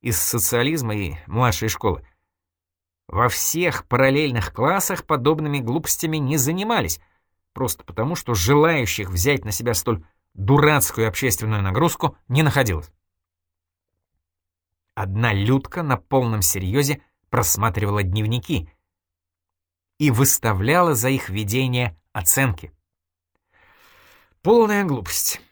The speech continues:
Наде, что ли, рыдать из-за того, что внизу странички рукой Сладковой написано "четыре с минусом", очень неаккуратно. Она и не рыдала, просто не обращала на Сладкову внимания.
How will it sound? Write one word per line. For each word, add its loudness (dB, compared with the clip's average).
Наде, -2
что -4
ли, 2
рыдать 2
из-за 0
того, -2
что -2
внизу 0
странички -4
рукой 0
Сладковой 0
написано -6
"четыре 0
с 0
минусом", -4
очень -2
неаккуратно. -2
Она -2
и 2
не 4
рыдала, -2
просто 0
не 0
обращала 0
на 0
Сладкову 0
внимания. 0